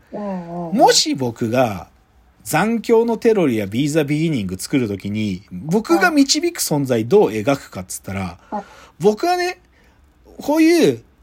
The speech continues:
Speaker 2: なんか、別にね、なんか知恵があったり正義に真っ当だっていうような人じゃなくて、ごくごく普通の人。
Speaker 1: うん。
Speaker 2: もしくは、ちょっと悪いやつとかの方が、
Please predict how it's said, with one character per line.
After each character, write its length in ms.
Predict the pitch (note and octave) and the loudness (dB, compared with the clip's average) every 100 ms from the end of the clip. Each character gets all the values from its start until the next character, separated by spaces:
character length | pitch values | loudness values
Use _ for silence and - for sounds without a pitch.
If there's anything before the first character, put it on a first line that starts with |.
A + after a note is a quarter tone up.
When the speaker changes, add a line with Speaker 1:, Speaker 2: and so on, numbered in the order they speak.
| _ | _
Speaker 2:
な 80 | F3+ | -2
ん 40 | |
か、 300 | F3 C3 F#2+ - _ _ _ _ _ _ _ A#2 | 2 2 0 -12 _ _ _ _ _ _ _ -12
別 380 | A#2+ B2 - | -10 -8 -4
に 140 | E3+ F#3 | -2 0
ね、 280 | F#3+ G#3 - - | 0 -4 -10 -8
な 100 | D3+ | -4
ん 20 | |
か 160 | C3 A#2+ | -4 -2
知 260 | - F#3 | -2 2
恵 120 | G#3 A3 | 2 4
が 180 | E3 | 4
あ 40 | D#3+ | 4
っ 80 | - - | 0 -2
た 100 | D3 | 0
り 180 | C3+ | 0
正 300 | B2+ - G3+ | 0 2 4
義 180 | F#3 E3 | 2 -2
に 100 | C3+ | -4
真 140 | B2 A#2 | -4 -6
っ 60 | - - | -8 -2
当 160 | E3 | 2
だ 100 | F#3 | 2
っ 60 | F#3 | 2
て 100 | C3+ | 2
い 40 | |
う 20 | |
よ 80 | C3 | 0
う 20 | |
な 80 | C3 | 0
人 160 | - C#3 | -4 -4
じ 80 | A#2+ | -4
ゃ 20 | |
な 100 | A2+ | -8
く 120 | - | -12
て、 400 | - D#3 C3+ F2+ _ _ _ - | -4 0 0 -2 _ _ _ -4
ご 220 | D3 C#4+ | 2 2
く 220 | C#4+ G4+ | 6 6
ご 160 | C#4 D4 | 6 2
く 140 | F#3+ | 0
普 140 | - - | -4 -6
通 300 | - C#3+ C#3+ | -4 0 2
の 100 | C#3 | 0
人。 380 | - - B2+ C3+ _ _ _ _ - | -4 -6 -8 -8 _ _ _ _ -14
Speaker 1:
う 20 | |
ん。 220 | G#3+ F#3 E3 - _ _ _ | -10 -10 -12 -20 _ _ _
Speaker 2:
も 180 | G3 G4+ | 2 4
し 140 | - - | 4 2
く 160 | D#3 | 0
は、 300 | B2+ G#2+ - - _ _ _ _ _ | -2 -4 -10 -18 _ _ _ _ _
ち 100 | - | 0
ょ 80 | B4+ | 0
っ 40 | - _ | 0 _
と 140 | C#3+ G#2+ | 0 2
悪 320 | A2+ B3 G#4+ | 2 2 4
い 60 | D#4+ | 4
や 120 | D3+ | 4
つ 380 | - B2+ G2+ - _ _ - | 2 -4 -6 -10 _ _ -2
と 160 | G3+ | -2
か 200 | F#3 E3 | 2 2
の 100 | D3+ | 2
方 320 | - C4 G#3 | 2 4 4
が、 360 | D#3+ A#3 D#3 | 4 4 4